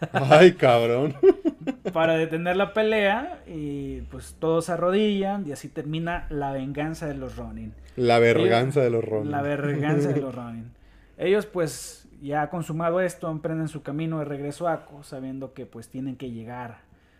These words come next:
Speaker 1: a rendirle cuentas y encarar al shogun, porque, pues, prácticamente habían desobedeci-, lo habían desobedecido y esto era considerado como, eh, un crimen, ¿no?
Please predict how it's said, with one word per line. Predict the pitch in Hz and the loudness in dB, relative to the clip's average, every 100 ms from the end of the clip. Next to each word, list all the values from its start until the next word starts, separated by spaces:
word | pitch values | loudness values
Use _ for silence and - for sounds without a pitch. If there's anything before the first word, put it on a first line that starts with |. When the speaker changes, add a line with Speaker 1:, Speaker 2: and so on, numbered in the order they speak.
| _ - | _ -16
Speaker 1:
a | 123 120 117 | -14 -12 -12
rendirle | 110 135 160 170 165 | -8 -4 -2 -2 -2
cuentas | 180 185 160 143 | -4 -4 -4 -6
y | 135 | -6
encarar | 135 131 143 | -6 -4 -4
al | 143 | -2
shogun, | 175 170 160 165 170 | -2 -2 -2 -8 -12
porque, | - 117 - | -18 -18 -18
pues, | - - - _ - | -20 -20 -20 _ -16
prácticamente | 123 131 127 135 135 139 131 | -16 -14 -12 -8 -8 -8 -10
habían | 120 123 127 | -8 -10 -10
desobedeci-, | 131 139 143 143 180 156 | -10 -8 -10 -8 -10 -6
lo | 147 | -6
habían | 139 151 | -4 -4
desobedecido | 165 185 202 202 202 233 262 180 - - _ | -6 -4 -4 -2 -2 -2 -2 -6 -20 -20 _
y | 139 | -8
esto | 139 | -4
era | 143 | -6
considerado | 131 139 131 127 127 135 | -4 -8 -6 -6 -6 -6
como, | 127 113 104 107 | -8 -10 -12 -14
eh, | 98 98 98 | -16 -16 -14
un | 110 117 | -12 -12
crimen, | 123 127 107 98 | -10 -10 -10 -8
¿no? | 160 254 | -8 -8